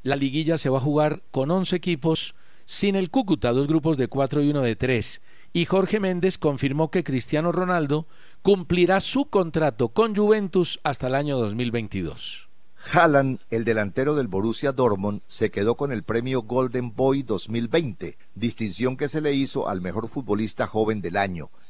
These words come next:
Speaker 2: Ansu Fati fue el segundo.
Speaker 1: En la victoria del Borussia Dortmund cinco dos ante el Hertha Berlín, este hombre, Haaland,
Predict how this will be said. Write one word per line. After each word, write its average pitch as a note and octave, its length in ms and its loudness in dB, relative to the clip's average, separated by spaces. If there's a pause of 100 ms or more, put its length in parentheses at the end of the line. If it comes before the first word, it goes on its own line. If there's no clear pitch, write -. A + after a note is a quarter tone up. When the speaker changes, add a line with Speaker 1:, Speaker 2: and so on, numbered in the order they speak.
(100)
Speaker 2:
Ansu B2 340 -2
Fati C#3 480 -2
fue G#2+ 220 -2
el F2 60 -6
segundo. E2 520 -10 (380)
Speaker 1:
En F3 180 2
la F3 80 4
victoria G3+ 540 4
del E3 240 6
Borussia E3+ 420 6
Dortmund D3 480 4
cinco F#3 440 2
dos F#3 200 6
ante F#3 240 0
el C3+ 80 2
Hertha D#3+ 380 2
Berlín, C#3+ 600 2
este C#3+ 300 2
hombre, B2+ 540 2
Haaland, B2+ 500 0